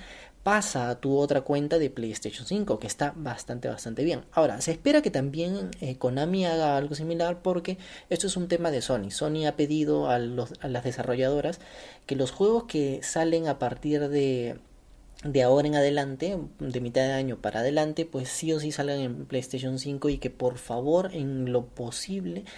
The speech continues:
tengan una actualización grati-, gratuita para P S cinco. ¿Por qué? Porque, o sea, la comunidad pitaría, ¿no? Como que, "Oye, me compro un juego ahora", por ejemplo, yo qué sé, imagínense que el, el U F C cuatro, del cual ya hemos escrito en The Pro Play,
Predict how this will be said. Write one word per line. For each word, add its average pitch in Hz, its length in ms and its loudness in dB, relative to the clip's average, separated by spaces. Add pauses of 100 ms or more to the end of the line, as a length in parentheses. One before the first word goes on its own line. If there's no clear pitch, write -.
(240)
tengan 151 280 2
una 156 200 0
actualización 131 520 0
grati-, 143 320 -2 (120)
gratuita 131 500 -2
para 120 180 2
P 123 100 -6
S 110 120 -10
cinco. 90 380 -10 (480)
¿Por 131 160 2
qué? 165 120 4
Porque, 113 540 -4
o 92 100 -8
sea, 117 140 -2
la 113 140 0
comunidad 120 380 -2
pitaría, 139 440 2
¿no? 156 180 0
Como 113 240 -4
que, - 80 -6
"Oye, 135 200 -2
me 107 100 -6
compro 131 240 -2
un 139 60 0
juego 147 260 6
ahora", 143 300 4
por - 120 -6
ejemplo, 131 440 -2
yo 110 100 -8
qué - 80 -8
sé, 120 140 -6
imagínense 147 480 -2
que 143 100 -4
el, 120 140 -2
el 131 520 -2
U 156 120 4
F 143 180 0
C 131 140 -2
cuatro, 113 340 -4
del 107 140 -6
cual 123 160 0
ya 127 80 0
hemos 123 200 -2
escrito 123 320 -8
en 110 60 -6
The 117 80 -6
Pro 117 160 -8
Play, 101 180 -4